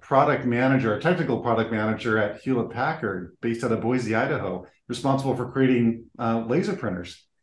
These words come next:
And we were always being in this cycle of trying to discover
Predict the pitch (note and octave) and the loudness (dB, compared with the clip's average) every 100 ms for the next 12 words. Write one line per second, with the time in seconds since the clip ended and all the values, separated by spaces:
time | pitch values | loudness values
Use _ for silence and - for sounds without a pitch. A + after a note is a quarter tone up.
0 | _ _ _ C3+ C3+ C3+ - C#3 C#3+ D3+ | _ _ _ 2 4 4 4 4 6 8
1 | F3+ A3 - F3 D#3 C#3 A#2+ A2+ - D3 | 8 8 4 4 4 4 2 -2 -2 0
2 | F#3+ F#3 A2 A2 - C3 C#3 D#3 C#3 B2 | 2 0 0 0 -2 2 2 2 0 -2
3 | A2 A2 - C3+ D3 B2 A2+ A2 G#2+ | -2 -2 -2 0 2 2 2 2 -2